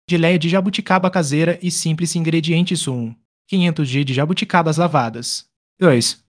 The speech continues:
suco de um limão. Três, três a quatro colheres de sopa de adoçante culinário ou açúcar. Ajuste ao gosto.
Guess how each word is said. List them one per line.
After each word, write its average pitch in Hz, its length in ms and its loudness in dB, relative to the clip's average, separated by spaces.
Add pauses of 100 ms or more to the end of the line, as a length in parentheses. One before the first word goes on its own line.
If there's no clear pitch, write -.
suco 175 220 2
de 139 80 4
um 147 120 6
limão. 127 380 6 (380)
Três, - 440 2 (280)
três 160 260 0
a 180 60 4
quatro 190 380 0
colheres 156 400 2
de 151 100 0
sopa 175 320 0
de 151 80 2
adoçante 175 460 0
culinário 175 560 2
ou 160 100 -2
açúcar. 156 380 0
Ajuste 147 400 0
ao 220 80 2
gosto. 135 580 -4